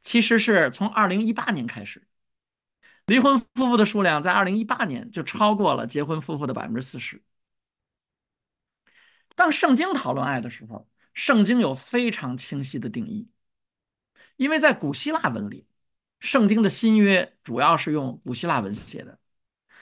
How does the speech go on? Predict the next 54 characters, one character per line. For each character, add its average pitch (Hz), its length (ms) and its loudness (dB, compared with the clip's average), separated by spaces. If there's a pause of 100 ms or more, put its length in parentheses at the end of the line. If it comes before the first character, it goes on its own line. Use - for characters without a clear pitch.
(220)
古 220 140 6
希 226 140 2
腊 339 180 6
文 233 160 6
里 254 60 2
有 175 120 2
四 - 340 -4
个 165 80 -2
单 127 200 -2
词 - 320 -14 (600)
可 - 120 2
以 208 100 6
翻 196 260 4
译 180 60 2
成 156 260 -6
中 180 200 -2
文 135 140 0
的 139 80 -2
爱， - 300 -4 (680)
这 294 120 2
四 339 280 4
个 240 80 6
单 220 180 4
词 208 180 -2
代 220 160 2
表 147 180 2
着 160 100 -6
不 226 120 -6
同 233 240 -4
程 165 340 -4
度 220 120 0
和 151 120 -4 (180)
类 247 140 0
型 131 240 -6
的 - 60 -6
爱。 - 260 -12 (880)
而 254 160 4
我 208 140 2
们 165 100 -4
的 175 100 0
新 285 320 0
约 254 420 2
非 311 240 -2
常 269 280 -2
准 123 260 -4
确 277 240 -2
地 139 100 -2
使 - 180 -8
用 127 160 -4
这 127 80 -2
四 - 180 -8
个 120 80 -4 (140)
单 117 200 -4
词 - 260 -16